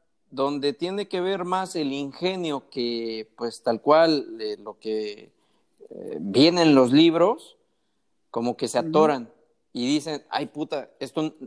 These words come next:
Speaker 1: esto no venía en ningún ejemplo". Y no, porque a mí me gusta tal cual, pues, como es la vida. O sea, ¿ustedes creen que este ejemplo,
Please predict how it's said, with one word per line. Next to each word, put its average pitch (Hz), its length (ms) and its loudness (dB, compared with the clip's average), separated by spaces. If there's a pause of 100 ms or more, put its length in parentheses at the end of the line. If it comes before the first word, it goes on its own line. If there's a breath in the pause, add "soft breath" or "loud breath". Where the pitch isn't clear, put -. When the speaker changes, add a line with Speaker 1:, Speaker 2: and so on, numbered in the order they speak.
Speaker 1:
esto 151 240 -4
no 175 140 2
venía 156 220 0
en 143 80 -2
ningún 131 340 -2
ejemplo". 139 640 -4 (560)
Y 139 120 4
no, 277 380 2
porque 156 520 -2
a 135 100 -2
mí 190 120 -6
me 247 100 -6
gusta 202 600 -2 (260)
tal 127 200 -8
cual, 170 500 -4 (240)
pues, - 240 -18
como 113 280 -8
es 151 80 -8
la 185 140 0
vida. 214 300 0
O 170 40 0
sea, 143 280 0 (300 soft breath)
¿ustedes 208 420 2
creen 220 240 -2
que 214 100 -4
este 208 220 -2 (120)
ejemplo, 190 600 -2